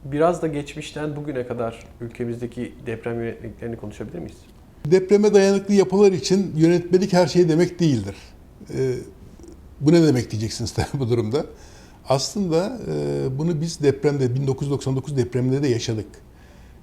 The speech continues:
Speaker 2: Yani hiçbir yönetmeliğe uymayan, hatta projesi bile olmayan bazı binaların ayakta kaldığını gördük. E, demek ki yalnız yönetmelik tek başına bir şey ifade etmiyor.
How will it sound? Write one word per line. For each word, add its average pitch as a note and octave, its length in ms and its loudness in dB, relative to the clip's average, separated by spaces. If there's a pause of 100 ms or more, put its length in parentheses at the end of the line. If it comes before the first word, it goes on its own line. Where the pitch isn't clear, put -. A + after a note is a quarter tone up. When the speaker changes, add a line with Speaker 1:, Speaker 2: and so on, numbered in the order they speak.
(160)
Speaker 2:
Yani A2+ 200 0
hiçbir D#3 480 -2
yönetmeliğe B2 600 0
uymayan, B2 520 -4 (140)
hatta B2+ 360 0
projesi B2+ 460 4
bile C#3+ 120 2
olmayan A#2 460 -2
bazı B2+ 320 2
binaların A#2 320 -2
ayakta D3+ 340 0
kaldığını A2+ 420 0
gördük. G2 360 -8 (960)
E, A#2 240 -2
demek F3+ 340 2
ki F#3+ 300 0 (200)
yalnız D#3+ 420 4
yönetmelik D3+ 560 -2
tek D#3+ 220 -2
başına C#3 380 -2
bir C3 40 -8
şey E3 160 -4
ifade C3+ 420 0
etmiyor. - 340 -8